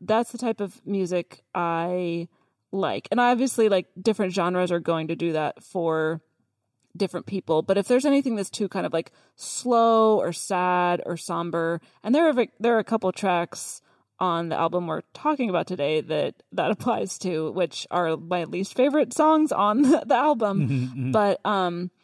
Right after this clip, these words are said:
Speaker 1: yeah, I just, I like anything that's just, like, upbeat and higher en-, high energy, and that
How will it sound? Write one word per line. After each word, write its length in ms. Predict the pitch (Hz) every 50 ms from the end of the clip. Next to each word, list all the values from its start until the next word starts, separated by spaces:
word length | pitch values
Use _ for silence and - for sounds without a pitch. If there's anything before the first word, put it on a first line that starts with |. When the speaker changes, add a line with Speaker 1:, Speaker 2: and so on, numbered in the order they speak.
| _ _ - - _ _ _ -
Speaker 1:
yeah, 240 | 247 294 254 220 175 -
I 100 | 220 240
just, 380 | 220 285 277 247 - - - _
I 100 | - 233
like 200 | 240 262 247 240
anything 380 | 208 220 226 220 214 226 220 196
that's 240 | 185 175 - -
just, 180 | - 185 170 -
like, 180 | 190 175 - _ -
upbeat 480 | 226 - - _ 202 196 196 196 185 - -
and 120 | 170 196
higher 300 | 185 185 185 190 180 180
en-, 160 | 175 175 - - _ _
high 300 | _ - 233 247 269 269
energy, 640 | - - 220 220 208 190 - - 175 170 170 170 175 - _ _ _ _ _ _ _ _
and 560 | 208 208 196 190 190 190 185 185 180 170 - - _ _
that 440 | 190 180 190 175 165 165 165 147 -